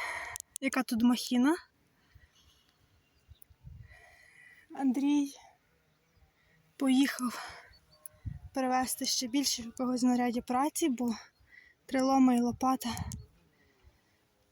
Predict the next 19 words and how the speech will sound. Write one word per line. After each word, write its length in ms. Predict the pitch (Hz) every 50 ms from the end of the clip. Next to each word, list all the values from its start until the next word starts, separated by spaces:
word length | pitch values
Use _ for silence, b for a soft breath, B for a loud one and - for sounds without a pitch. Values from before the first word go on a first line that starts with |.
| _ -
не 180 | 254 262 262 233
допомагають. 920 | 262 247 - 262 247 254 240 220 240 233 220 202 196 - - - - - - - - - - - _ _ _ _ _ _ _ - _ b b b b b b b b b b b b b b _ _ _ _ _ _ _ _ _ _ _ _ - -
Коротше, 500 | - 269 277 285 285 - - 285 277 262
наскільки 360 | 240 220 - 302 285 - 277
я 80 | 269 -
поняла, 360 | - 285 285 277 277 269 262
тут 180 | - 277 226
не 120 | 262 285 269
раз 240 | 262 247 233 - -
хтось 260 | - - 240 - -
плуг 380 | - 254 240 247 226 - - -
ламав, 480 | 254 254 247 233 240 240 254 254 - - B B B B B B B B B B B B B B B B 269
бо 80 | 254
це 140 | - - 262
вже 140 | 247 247 254
от 340 | 247 240 233 - - - - - -
другу 380 | 254 233 233 254 247 226 226 214
железяку 560 | 220 - 247 240 247 226 233 214 208 - 226 214
знайшли. 420 | 214 214 202 - - - 214